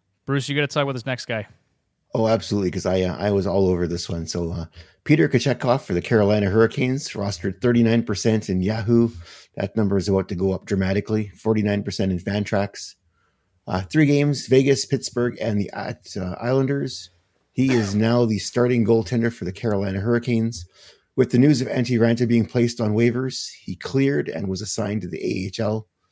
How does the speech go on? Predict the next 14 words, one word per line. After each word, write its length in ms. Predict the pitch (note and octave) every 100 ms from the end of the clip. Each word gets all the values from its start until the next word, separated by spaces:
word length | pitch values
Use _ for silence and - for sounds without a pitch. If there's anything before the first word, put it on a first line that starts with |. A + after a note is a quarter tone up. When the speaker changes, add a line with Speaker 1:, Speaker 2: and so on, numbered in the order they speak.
| _ _ _ _ -
Speaker 2:
Uh, 180 | G2 G2
Kochetkov 640 | G#2+ - - C3 A#2+ A#2
is 140 | F#2+
now 220 | A#2 A2+
literally 500 | A2+ G#2 A#2+ B2 A2
the 180 | G#2 G#2+
only 200 | A#2+ A#2
goaltender 500 | G2+ G#2+ G#2+ A2+ G2 F#2+
Carolina 500 | A#2+ G#2+ A2 G2+ F2+
has 580 | G#2+ A2+ B2 - - _ _ _ _
on 160 | D3 A#2
their 120 | A2
roster. 500 | A2+ A#2+ - C#3 D3+ _ _ _ _ _ _ _ _ _ _ -
Uh, 300 | G2+ F#2